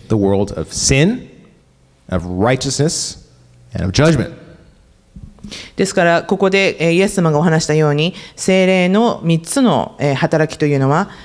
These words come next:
Speaker 2: 罪について、義について、また裁きについて世を責めることであると書いてあります。
Speaker 1: So when you think of the work of the Holy Spirit, what typically comes to mind?
Speaker 2: 皆さんはですね、聖霊の働きということを考えたときに、まず何が浮かびますか？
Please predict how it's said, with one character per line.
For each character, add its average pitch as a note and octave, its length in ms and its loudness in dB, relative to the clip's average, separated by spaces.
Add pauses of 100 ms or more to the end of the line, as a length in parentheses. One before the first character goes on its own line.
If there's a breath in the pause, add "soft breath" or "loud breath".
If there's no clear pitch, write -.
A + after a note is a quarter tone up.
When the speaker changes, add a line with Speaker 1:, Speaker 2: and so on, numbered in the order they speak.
(140 loud breath)
Speaker 2:
罪 A#3+ 240 0
に F3+ 120 4
つ F3 140 -2
い D3+ 100 0
て、 F3 260 0
義 F3+ 180 0
に F3+ 160 2
つ - 100 -2
い C#3 100 0
て、 C#3+ 140 0
ま C#3+ 100 0
た - 80 0
裁 A#3 300 0
き D#4+ 80 -4
に C4 140 2
つ E3+ 100 -2
い C#3 80 0
て D3+ 140 0
世 D3 140 2
を C#3+ 40 2
責 D3 160 -2
め D3+ 80 0
る C#3+ 60 -4
こ C3+ 100 -4
と C3 100 0
で C#3+ 100 0
あ C#3 60 0
る - 60 -6
と - 140 -8 (120)
書 - 60 -4
い - 60 -4
て - 80 -6
あ - 20 -12
り - 60 -10
ま A#2 80 -12
す。 - 180 -8
Speaker 1:
So C#3 140 2
when D#3 120 4
you A3 100 4
think F#3+ 280 2
of E3+ 80 0
the D3+ 80 4
work C#3 300 4
of - 20 0
the B2 80 0
Holy A#2+ 320 2
Spirit, A#2+ 640 -2
what D3 180 -2
typically C#3 540 -2
comes G2 260 -8
to A2+ 100 -6
mind? A#2+ 300 -2 (400 loud breath)
Speaker 2:
皆 A#3 160 -4
さ A#3+ 140 -2
ん - 20 -2
は D#3 80 -4
で D3 60 -4
す E3 100 -10
ね、 D#3 140 -4
聖 B3+ 220 0
霊 B3+ 100 2
の A#3+ 80 -2
働 A3 340 -2
き - 20 -10
と G#3+ 60 -2
い F#3+ 40 0
う - 20 -2
こ F3+ 80 0
と D3 60 0
を - 20 -2
考 E3 160 0
え D#3+ 40 2
た D3+ 120 0
と C#3 80 -6
き C#3+ 100 -4
に、 D3 340 -4
ま E3+ 160 0
ず C#3+ 360 0
何 G3 180 2
が C#3 80 2
浮 C3+ 40 -2
か C3 100 0
び B2 80 -2
ま A#2+ 100 0
す - 100 -8
か？ E3+ 180 -4